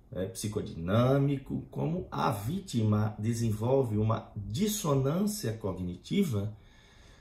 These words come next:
porque como esse processo de erosão da autoestima se processa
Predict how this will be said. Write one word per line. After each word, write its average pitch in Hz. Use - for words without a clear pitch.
porque 131
como 214
esse 226
processo 180
de 160
erosão 202
da 208
autoestima 117
se -
processa -